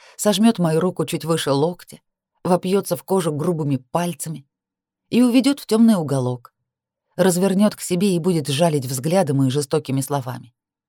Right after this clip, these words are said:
Этого разве достаточно, чтобы он смирился и ушёл из моей жизни? Нет. Он утащит меня за косы в свою пещеру и снова запрёт. Только как он тогда сказал:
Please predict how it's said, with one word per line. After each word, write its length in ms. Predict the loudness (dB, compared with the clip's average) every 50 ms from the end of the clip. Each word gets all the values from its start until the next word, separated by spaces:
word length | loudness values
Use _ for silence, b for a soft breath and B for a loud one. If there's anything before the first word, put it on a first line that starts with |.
| _ _ _ _ _ _ _ _ _ _ _ _ _ _ _ _ _ _
Этого 300 | -4 -2 0 0 0 2
разве 320 | 0 0 -2 0 -2 0
достаточно, 800 | 0 0 -2 0 0 -2 -2 -2 -4 -8 -6 -4 -4 -6 -6 _ _ _ _ _ _ _ -16
чтобы 240 | -8 -4 2 2 2
он 140 | 2 2 -2
смирился 540 | -2 -2 -2 0 2 0 0 0 -2 -2
и 80 | -2 -2
ушёл 340 | -2 -2 -2 0 0 0 0
из 100 | 0 0
моей 280 | -2 -2 -2 -2 -6
жизни? 400 | -8 -10 -10 -12 -12 -16 -20 _ _ _ _ _ _ _ _ _ _ _ _ _ _
Нет. 500 | 0 0 0 0 -2 -4 -8 _ _ _ _ _ _ _ _ _ _ _ _ _ _ _ _ _ _
Он 180 | 2 4 4
утащит 440 | 2 2 0 0 0 0 -2 -2 -2
меня 260 | -2 0 0 0 0
за 160 | 0 0 -2
косы 360 | -2 -2 -2 -2 0 -2 -4 -8
в 40 |
свою 260 | -2 0 2 2 2 0
пещеру 540 | -2 -4 -4 -2 0 2 2 2 4 2
и 60 | 0 0
снова 340 | -2 -2 -2 -2 0 -2
запрёт. 480 | -2 -2 -4 -4 -4 -8 -10 -10 -12 -16 _ _ _ _ _ _ _ _ _ _ _ _ _ _ _ _ _ _ _ _ _ _ _ _
Только 380 | 2 2 2 2 0 -2 -2
как 280 | -2 _ -2 -2 -2 -2
он 120 | -4 -2
тогда 260 | -2 -2 -2 -2 -4
сказал: 480 | -4 -4 -4 -2 0 0 0 -2 -2